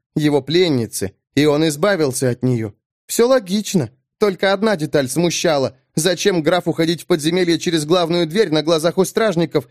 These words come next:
если есть второй, скрытый путь?» Лицо Эфа пошло красно-белыми пятнами. Я не дала ему времени опомниться.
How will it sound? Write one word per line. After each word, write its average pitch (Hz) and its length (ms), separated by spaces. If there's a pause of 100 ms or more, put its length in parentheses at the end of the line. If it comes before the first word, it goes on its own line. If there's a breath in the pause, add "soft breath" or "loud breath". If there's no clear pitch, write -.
(180)
если 165 320
есть 185 260
второй, 202 460
скрытый 220 520
путь?» - 400 (1080)
Лицо 240 420
Эфа 214 280
пошло 196 340
красно-белыми 156 720
пятнами. 107 560 (360)
Я 226 200
не 220 100
дала 226 280
ему 120 180
времени 113 320
опомниться. 101 680